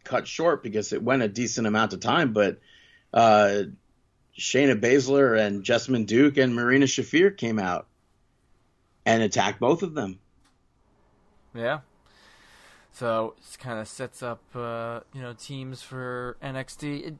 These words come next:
Speaker 2: it's, like, seeding everything. It's seeding the N X T, that triple threat, uh, women's championship match. It's seeding up War Games also. So it's all over the place.
Speaker 1: And I thought we were gonna see, like, more from that segment. I thought maybe at one point we were gonna see Becky, uh,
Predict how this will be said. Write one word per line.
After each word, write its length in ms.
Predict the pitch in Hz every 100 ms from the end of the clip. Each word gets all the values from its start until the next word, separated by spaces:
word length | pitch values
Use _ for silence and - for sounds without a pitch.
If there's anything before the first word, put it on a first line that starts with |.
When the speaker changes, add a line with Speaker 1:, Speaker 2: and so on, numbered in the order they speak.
| _
Speaker 2:
it's, 200 | 202 151
like, 140 | 156 131
seeding 340 | - 170 131
everything. 380 | 127 113 104 95
It's 160 | 98 -
seeding 240 | 131 117
the 120 | 120
N 120 | 120
X 240 | 113 110 -
T, 540 | - 180 170 165 156 - - - _ _ _ _ _ _ -
that 280 | 135 123 -
triple 320 | - 160 143
threat, 340 | - 139 127
uh, 300 | 139 123 117 117
women's 300 | 135 135 -
championship 640 | 139 131 139 127 - 123
match. 380 | 123 117 120 -
It's 120 | -
seeding 280 | 127 117 110
up 120 | 98
War 280 | 110 131 147
Games 340 | 135 135 127
also. 800 | 151 175 147 165 151 143 135 131 - - _
So 180 | -
it's 120 | 135 -
all 240 | 156 127
over 140 | 104 95
the 60 |
place. 340 | 92 98 101 - - _ _ _ _ _ _ _ -
Speaker 1:
And 320 | 135 135 135
I 200 | 131 127
thought 240 | - 147
we 100 | 139
were 140 | 143 135
gonna 160 | 131
see, 220 | 113 139 139
like, 220 | 120 101
more 320 | 107 110 175
from 200 | 185 135
that 200 | 110 101
segment. 440 | - 98 101 113
I 60 | 113
thought 200 | 147 139
maybe 300 | 135 139 139
at 100 | 123
one 200 | 131 127
point 240 | 147 139
we 60 | 120
were 60 | 123
gonna 140 | 117
see 160 | 120 110
Becky, 500 | 117 123 127 113 110
uh, 420 | 92 101 98 98